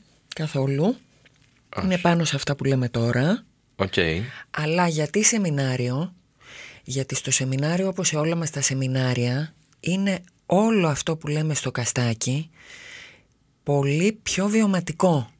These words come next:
Speaker 1: Είναι άλλο. Να σου λέω,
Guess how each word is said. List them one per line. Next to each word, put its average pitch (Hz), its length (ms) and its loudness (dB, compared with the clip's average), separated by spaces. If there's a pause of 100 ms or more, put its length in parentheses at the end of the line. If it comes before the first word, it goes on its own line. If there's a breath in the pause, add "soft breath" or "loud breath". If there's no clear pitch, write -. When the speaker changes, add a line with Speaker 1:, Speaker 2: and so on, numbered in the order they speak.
(800)
Speaker 1:
Είναι 190 400 2
άλλο. 165 680 4 (920 loud breath)
Να 135 240 -2
σου 135 220 4
λέω, 131 480 0